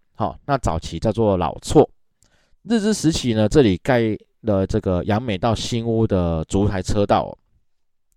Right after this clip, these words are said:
那这里就成了一个中继站啊。为了让这些工人呢跟旅客可以做休息，于是的饭，这个饭馆呢纷纷的开张哦，所以就把老厝改成老饭店啦。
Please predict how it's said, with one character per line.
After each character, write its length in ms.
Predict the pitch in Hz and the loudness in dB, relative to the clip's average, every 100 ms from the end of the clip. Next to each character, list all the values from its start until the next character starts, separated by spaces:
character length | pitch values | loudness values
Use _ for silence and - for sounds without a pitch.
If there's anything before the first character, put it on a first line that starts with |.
| - | -4
那 260 | 131 120 107 | 0 2 4
这 120 | 135 | 4
里 140 | 107 | 4
就 100 | 110 | 2
成 160 | - 101 | 0 -2
了 100 | 92 | -4
一 60 | |
个 80 | 87 | -4
中 180 | 85 101 | -4 -4
继 140 | 110 | -2
站 180 | 92 87 - _ _ _ _ | 0 0 -2 _ _ _ _
啊。 260 | - 110 104 - | -2 -2 0 2
为 120 | 131 | 4
了 140 | 117 | 6
让 180 | 123 120 | 4 2
这 120 | 123 | 0
些 180 | 120 123 | 4 4
工 220 | 131 127 | 4 2
人 160 | 101 92 | -2 0
呢 200 | 98 95 | -2 0
跟 200 | 120 120 | -2 0
旅 120 | 98 | 0
客 200 | - 113 | 2 2
可 120 | 131 | 0
以 60 | 107 | -4
做 320 | - 117 104 | -2 0 0
休 240 | - 131 | 4 4
息， 260 | - 78 71 | 4 -2 -10
于 160 | - 98 | -6 -6
是 240 | - 127 | -2 -2
的 100 | 95 | -2
饭， 260 | 90 143 120 - _ | -2 -2 -4 -10 _
这 80 | - | -4
个 140 | - | -2
饭 180 | 95 135 | 0 0
馆 160 | 95 80 | 0 -4
呢 180 | 80 80 | -4 -2
纷 140 | 104 | 0
纷 140 | 110 | 0
的 80 | 95 | -2
开 240 | - 92 87 | -4 -4 -2
张 240 | 95 82 | -2 -4
哦， 120 | 85 _ _ _ _ | -8 _ _ _ _
所 160 | - 202 | 0 2
以 60 | |
就 160 | 196 113 | 4 4
把 160 | 87 85 | 2 -4
老 180 | 76 - | -6 -4
厝 280 | - 113 - | 0 0 0
改 140 | - 73 | -14 -14
成 160 | 80 | -14
老 100 | 76 65 | -14 -6
饭 140 | 98 | -6
店 160 | 107 95 | -4 -4
啦。 160 | 87 | -8